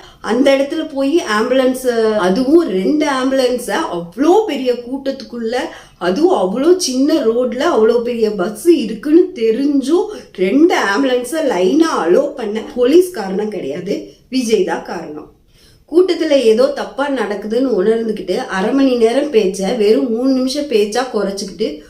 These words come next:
உடனே கிளம்பின விஜய் தான் காரணம். அப்படிதானுங்க? திருச்சியில கிட்னி திருட்டை பத்தி பேசியிருந்ததே அவ்வளோ வைரலா போச்சு. அதை விட அதிகமான மக்கள் கரூர்ல பாதிக்கப்பட்டிருக்காங்க. அதுவும் கிட்னி திருட்டு மட்டும் கிடையாது,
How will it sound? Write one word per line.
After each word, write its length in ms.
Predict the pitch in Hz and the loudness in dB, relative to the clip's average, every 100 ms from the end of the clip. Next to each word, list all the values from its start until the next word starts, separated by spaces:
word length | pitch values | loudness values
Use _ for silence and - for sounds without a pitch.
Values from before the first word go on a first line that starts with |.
| _ _ | _ _
உடனே 340 | 208 220 254 339 | -4 2 4 4
கிளம்பின 460 | 370 226 202 196 240 | 2 0 -2 -2 -2
விஜய் 320 | 202 185 220 | -4 0 0
தான் 220 | 196 220 | 2 -2
காரணம். 400 | 185 151 135 139 - - - | -4 -10 -12 -14 -16 -20 -12
அப்படிதானுங்க? 600 | 247 233 208 180 180 220 180 - - _ _ _ | -6 -4 0 2 2 2 0 -4 -14 _ _ _
திருச்சியில 520 | 269 330 359 339 262 269 294 | 2 4 4 4 2 0 -4
கிட்னி 320 | 220 226 320 | -6 2 2
திருட்டை 360 | 277 262 214 220 | 2 -4 -4 -6
பத்தி 260 | 202 196 269 | -6 -6 -4
பேசியிருந்ததே 760 | 220 240 247 262 240 185 208 277 | 0 0 -2 -4 -2 0 0 0
அவ்வளோ 340 | 185 185 247 233 | -2 0 2 2
வைரலா 460 | 175 185 226 233 | 2 -2 -2 -4
போச்சு. 380 | 190 180 165 - - - _ - _ - | -4 -8 -8 -12 -16 -20 _ -20 _ -8
அதை 280 | 220 254 359 | -4 0 2
விட 220 | 294 311 320 | 2 2 0
அதிகமான 680 | 202 220 254 254 220 247 254 | 0 -4 -4 0 2 2 0
மக்கள் 440 | 202 185 - 196 220 | -2 -6 -6 -4 -2
கரூர்ல 500 | 208 202 277 240 208 247 | 0 0 2 2 2 0
பாதிக்கப்பட்டிருக்காங்க. 960 | 185 185 220 208 185 175 - 165 160 160 262 - - - - | -2 -4 -4 -4 -4 -8 -8 -10 -8 -10 -10 -16 -20 -20 -8
அதுவும் 440 | 240 254 302 339 381 | -2 0 4 6 4
கிட்னி 360 | 262 208 320 381 | 2 0 2 2
திருட்டு 380 | 294 247 220 226 | -2 -6 -6 -6
மட்டும் 400 | 190 180 294 302 | -6 -6 -8 -6
கிடையாது, 520 | 208 185 196 180 190 | -2 -2 -2 -2 0